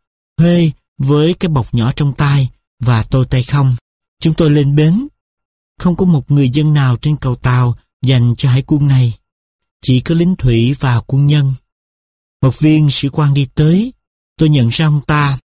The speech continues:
Ông ta là người nói tiếng Pháp với tôi từ trên tàu phóng ngư lôi. Ông ta tử tế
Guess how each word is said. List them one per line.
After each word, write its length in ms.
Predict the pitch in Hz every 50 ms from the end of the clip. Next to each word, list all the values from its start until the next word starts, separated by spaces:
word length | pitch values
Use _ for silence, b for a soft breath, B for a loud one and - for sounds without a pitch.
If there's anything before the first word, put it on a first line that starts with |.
| _ _ _ _ _
Ông 160 | - 151 151
ta 260 | - - 156 151 147 147
là 140 | 143 139
người 200 | 131 127 127 123
nói 120 | 123 139 143 -
tiếng 160 | - 165 170
Pháp 340 | - - 175 170 196 - -
với 100 | 185 - -
tôi 320 | - 165 160 160 156 143 131 - _ _ _ _ _ -
từ 240 | 139 135 127 123 117
trên 180 | - 151 147 143
tàu 200 | - 135 123 120
phóng 220 | - - 143 165
ngư 120 | 170 165 156
lôi. 360 | 147 151 151 147 147 143 127 - _ _ _ _ _ _ _ _ _ -
Ông 180 | 123 135 135
ta 140 | 127 139 135
tử 220 | 127 - 123 117 120
tế 380 | - - 151 151 160 180 202